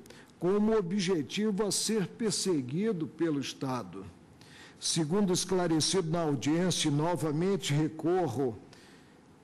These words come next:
aos dados do citado Ministério, são dois os materiais substitutivos do amianto mais promissores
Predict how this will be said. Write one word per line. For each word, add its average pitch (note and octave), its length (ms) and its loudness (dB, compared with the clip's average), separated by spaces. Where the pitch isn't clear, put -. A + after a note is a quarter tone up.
aos D#3+ 320 0
dados D3+ 540 -2
do E3 420 4
citado D#3+ 640 -2
Ministério, D#3 960 0
são G#3+ 360 0
dois G3+ 480 2
os F3+ 160 -2
materiais F#3 760 2
substitutivos F#3 1300 0
do E3+ 160 2
amianto F3 680 0
mais F3+ 420 0
promissores D#3+ 1120 0